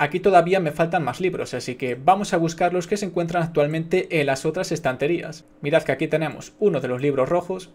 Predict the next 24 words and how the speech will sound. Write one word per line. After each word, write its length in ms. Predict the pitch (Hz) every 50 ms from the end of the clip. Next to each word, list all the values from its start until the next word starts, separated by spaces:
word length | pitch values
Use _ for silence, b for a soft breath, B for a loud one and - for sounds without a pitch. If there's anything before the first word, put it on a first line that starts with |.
| _ -
Lo 120 | 143 143
que 100 | 147 151
tenéis 240 | 147 170 170 175 165
que 60 | 196
hacer 200 | 175 - 170 151
con 160 | 151 143 156
esos 260 | 185 202 - 180 165 160
libros 380 | 170 170 170 175 170 170 - -
es 180 | 190 202 196 170
básicamente 640 | 190 180 - 185 165 165 160 170 170 170 185 175
crear 340 | 175 156 151 160 165 165 165
esta 300 | 165 160 160 156 - 170
figura 360 | 165 - 139 131 147 156 156
de 120 | 139 127 135
Orm. 300 | 147 120 - - - - -
Vamos 240 | 160 180 190 -
ahora 160 | 190 190 202 202
con 100 | 160 147
el 60 | 131
siguiente, 400 | - 147 156 185 170 147 151 147
que 160 | - 185 170
es 180 | 175 170 - -
esta 220 | - 147 147 - 160
estantería. 680 | 165 - 139 131 - 131 139 160 113 71 - - -